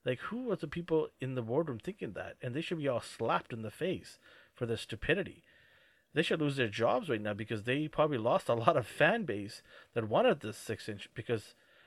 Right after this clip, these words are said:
they were huge fans for, you know, the last forty years. And a lot of people quit. A lot of people saying, "No, I had enough of this garbage. I'm not gonna go and drive to five Toys R Us or Targets. I'm not gonna, you know,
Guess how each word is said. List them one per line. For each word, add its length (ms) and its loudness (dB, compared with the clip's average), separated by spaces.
they 160 2
were 100 4
huge 280 -4
fans 440 0
for, 360 0
you 80 -2
know, 140 0
the 80 4
last 260 0
forty 220 -2
years. 420 -2
And 300 -2
a 80 4
lot 200 8
of 80 4
people 260 0
quit. 340 4
A 100 0
lot 140 4
of 60 -4
people 200 -6
saying, 180 2
"No, 160 4
I 120 2
had 180 2
enough 300 2
of 60 -8
this 160 -8
garbage. 540 -4
I'm 160 0
not 180 0
gonna 140 -2
go 360 2
and 180 -2
drive 300 4
to 80 -6
five 360 0
Toys 340 0
R 100 -2
Us 180 -4
or 260 -6
Targets. 600 -2
I'm 140 0
not 160 2
gonna, 300 0
you 80 -6
know, 280 -2